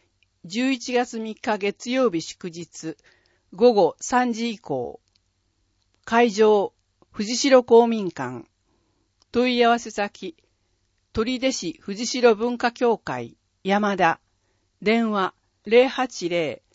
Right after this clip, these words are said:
八七一七の一三六五。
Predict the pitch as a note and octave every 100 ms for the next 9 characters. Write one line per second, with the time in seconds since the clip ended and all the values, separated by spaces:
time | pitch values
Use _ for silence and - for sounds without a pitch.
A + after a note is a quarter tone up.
0 | _ _ _ _ G3+ G#3+ B3+ C4 B3+ G3
1 | - - G3+ G#3 E3 C3+ A2+ - _ _
2 | A3 - - B3+ B3 F3 D#3+ - D#3 E3
3 | C3+ -